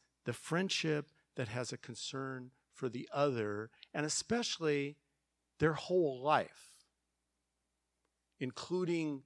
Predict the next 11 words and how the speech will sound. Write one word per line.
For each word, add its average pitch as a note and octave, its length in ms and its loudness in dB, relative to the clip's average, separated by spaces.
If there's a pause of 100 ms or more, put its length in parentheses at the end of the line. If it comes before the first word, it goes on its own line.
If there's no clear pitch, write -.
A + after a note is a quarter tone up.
(300)
their A2+ 140 -4
family F#3 520 0
life, D3+ 600 -2
their, A2+ 220 -4 (300)
their A#2 220 -4
finances, D3+ 1400 -4
their G#2+ 220 0
children, C#3 1120 -4 (1500)
how D#3 340 0
they're B2+ 180 0
doing F3 680 -4